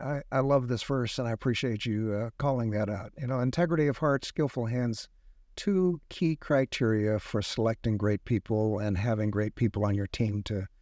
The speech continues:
accomplish the work that, uh, that your organization's been called to do. And many times, mm, uh, people will say, Oh, I'm willing to sacrifice the character piece just to get somebody in the job that's competent. We need to get this job done, and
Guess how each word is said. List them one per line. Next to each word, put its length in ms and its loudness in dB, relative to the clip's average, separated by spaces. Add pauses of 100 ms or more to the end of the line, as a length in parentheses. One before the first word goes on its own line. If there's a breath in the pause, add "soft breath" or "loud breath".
(220)
accomplish 560 0
the 100 0
work 380 0
that, 300 -4
uh, 340 0
that 240 -4
your 180 2
organization's 640 2
been 160 -4
called 280 0
to 80 -2
do. 280 0 (160)
And 260 0 (480)
many 200 4
times, 600 0 (300)
mm, 220 -2 (760)
uh, 380 -4
people 260 2
will 100 2
say, 380 0
Oh, 340 0
I'm 120 0
willing 260 2
to 100 0
sacrifice 800 -2
the 160 -4
character 480 -2
piece 320 -2
just 260 -2
to 80 -4
get 140 0
somebody 480 2
in 120 2
the 80 0
job 340 0
that's 160 -4
competent. 560 -2
We 100 0
need 160 2
to 60 -2
get 180 2
this 160 0
job 320 0
done, 260 0
and 220 -4